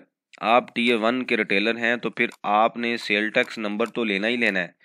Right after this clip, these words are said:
साथ आपने point of sale से भी रजिस्टर होना है, पीओएस से भी रजिस-, रजिस्टर्ड होना है। ये भी आपका रिक्वायरमेंट है। अगर आप रजिस्टर्ड नहीं होते तो इसके ऊपर पेनल्टी इशूज़ हो रही हैं और वन मिलियन के करीब पेनल्टीज हैं,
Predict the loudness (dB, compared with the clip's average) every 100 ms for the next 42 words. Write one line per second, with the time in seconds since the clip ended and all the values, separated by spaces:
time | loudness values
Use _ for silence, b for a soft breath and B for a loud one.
0 | b b b 0 6 6 6 4 2 -2
1 | -4 -2 -2 0 -4 -2 0 0 -2 -6
2 | -4 -2 -2 -4 -4 -2 -2 -2 0 2
3 | 2 0 -2 -2 -4 -4 -4 -2 -2 -2
4 | -4 -8 B B B _ -2 2 6 6
5 | 6 2 4 4 4 2 2 0 B B
6 | -2 4 6 6 2 2 2 2 0 0
7 | -2 -2 -2 0 0 2 2 2 2 -2
8 | -2 -2 -2 -2 0 -2 0 0 0 0
9 | -2 -2 -6 -4 -4 0 2 2 2 2
10 | 2